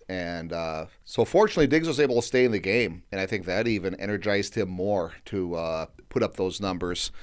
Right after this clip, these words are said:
And Thielen running great routes. It was just a real fun night to watch and see what can happen if you give these guys three, four seconds to run a full route and how they get separation. And Diggs and Thielen really showed that last night.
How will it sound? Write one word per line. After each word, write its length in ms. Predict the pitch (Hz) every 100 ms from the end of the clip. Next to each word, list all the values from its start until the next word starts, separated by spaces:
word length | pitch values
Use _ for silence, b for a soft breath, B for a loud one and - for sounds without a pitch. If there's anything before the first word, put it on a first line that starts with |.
| B B -
And 460 | 95 90 90 90 -
Thielen 480 | - - 117 113 104
running 240 | 104 104 101
great 320 | 101 104 -
routes. 440 | 98 98 101 -
It 20 |
was 100 | 92
just 240 | 92 110 110
a 60 |
real 420 | 95 107 143 147 117
fun 340 | - 123 120
night 240 | 117 110 -
to 100 | 101
watch 400 | 104 104 - -
and 200 | 92 87
see 440 | - 104 104 101 B B B B
what 220 | B 151 -
can 160 | 147
happen 400 | 135 139 151 117
if 80 | 101
you 80 | 104
give 220 | 110 127
these 180 | 123 101
guys 360 | 107 107 104
three, 260 | - 120 123
four 260 | 120 117 104
seconds 400 | 117 117 117 -
to 140 | 98
run 160 | 107 95
a 20 |
full 320 | - 117 104
route 420 | 90 101 98 - -
and 80 | 92
how 140 | 101
they 180 | 101 95 - - - -
get 180 | 113 -
separation. 720 | - 98 95 90 95 87 85 b b b
And 440 | 90 92 90 90 87 B B B B 101
Diggs 340 | 110 117 113
and 100 | 95
Thielen 340 | - 107 101 92
really 160 | 92
showed 280 | - 92 90
that 160 | 80 76
last 340 | 76 76 -
night. 240 | 80 76